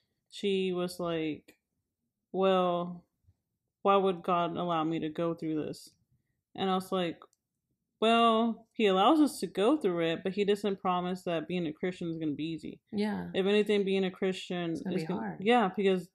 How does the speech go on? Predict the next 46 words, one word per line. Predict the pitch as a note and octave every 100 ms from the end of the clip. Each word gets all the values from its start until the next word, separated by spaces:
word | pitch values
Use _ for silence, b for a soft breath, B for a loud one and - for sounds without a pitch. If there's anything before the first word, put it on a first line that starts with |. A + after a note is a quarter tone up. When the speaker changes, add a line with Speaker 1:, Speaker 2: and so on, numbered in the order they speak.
| -
Speaker 1:
the | F#3+
devil | F#3+ G#3+ G#3+ F3 E3+ F3
wants | F3+ F#3 F#3 -
you | F#3 F#3
to | G3 E3+ E3 _ -
move | F#3 F#3 F#3
away | E3+ G#3 A#3+
from | G3
God. | D#3 D3 - -
Speaker 2:
Yeah. | F3+ G3 F3+
Speaker 1:
You | F#3+ G#3
know? | G#3+ A3 - b b b b -
And | G3+ G3+ G3 F#3 F#3 - _ _ _ _ _ _ _ _
I | F#3+ G3
told | G#3 G3+ G3
her, |
I'm | F3+ F#3+
like, | F3+ E3 -
"But | G3+ A3 D#3+
what | F#3 F3
God | F3+ F3+
did | F3+ F3+
promise | F3+ F3 -
us | E3+ E3+
is | E3
that | E3 -
he'll | E3+ E3 D#3
never | F3 F3 D#3
leave | D#3+ G#3+ G#3
us. | F3 G#3 - _ _
He | - F#3+
promised | F#3+ F#3 F3+ F3+ -
to | F#3
always | E3+ F3 D#3+
be | F3+ A3
there | G#3
with | E3 D#3+
us | D#3+ D#3+
when | F3 E3
we're | E3
Speaker 2:
Yeah. |
Speaker 1:
going | E3 E3 D#3+
through | D#3 D#3+
a | D#3+
hard | D#3 D3+
time." | D#3+ D3+